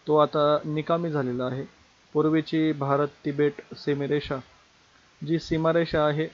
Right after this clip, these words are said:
म्हणजेच आत्ताची भारत व चीनची सीमारेषा या भागातून जाते. अतिशय वास्तववादी चित्रण कादंबरीकारांनी या ठिकाणी केलेले आहे. <coughs> पर्वत शिखरं, सतलज नदी, उंच आकाशाला गवसणी घालणाऱ्या डोंगरांच्या उंचच उंच रांगा,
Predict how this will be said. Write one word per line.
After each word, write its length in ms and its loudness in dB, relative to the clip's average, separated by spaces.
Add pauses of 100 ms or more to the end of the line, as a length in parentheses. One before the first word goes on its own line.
(160)
म्हणजेच 380 -2 (140)
आत्ताची 480 -2
भारत 460 0
व 120 0
चीनची 440 -6
सीमारेषा 580 -4 (640)
या 200 2
भागातून 460 -2
जाते. 340 -6 (640)
अतिशय 420 -2
वास्तववादी 580 2
चित्रण 460 -4
कादंबरीकारांनी 840 -2
या 80 -2
ठिकाणी 340 -6
केलेले 320 -2
आहे. 240 -4 (280)
<coughs> 220 2 (1800)
पर्वत 300 6
शिखरं, 520 0
सतलज 560 -2
नदी, 380 -2 (100)
उंच 260 -4
आकाशाला 480 -2
गवसणी 500 -2
घालणाऱ्या 360 -2
डोंगरांच्या 580 -4
उंचच 460 -4
उंच 200 -6
रांगा, 440 -4